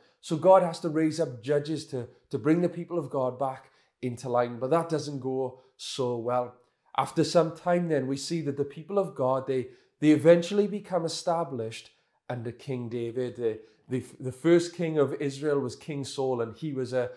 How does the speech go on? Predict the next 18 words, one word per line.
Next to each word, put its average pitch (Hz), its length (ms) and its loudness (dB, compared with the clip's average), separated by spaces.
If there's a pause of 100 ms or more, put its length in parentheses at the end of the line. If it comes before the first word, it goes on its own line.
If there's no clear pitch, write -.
(220)
a 131 120 0
wicked 147 460 -2
king, 120 260 -8
a 113 60 -4
king 180 260 -4
who 165 120 0
started 170 480 4
out 180 200 4
great, 110 340 -8 (300)
but 117 120 -6
then 120 160 0
ended 117 280 -4
up 107 200 -8 (100)
falling 113 440 -6 (300)
away. 120 360 -4
And 120 100 -8
so 170 160 2
God 180 440 4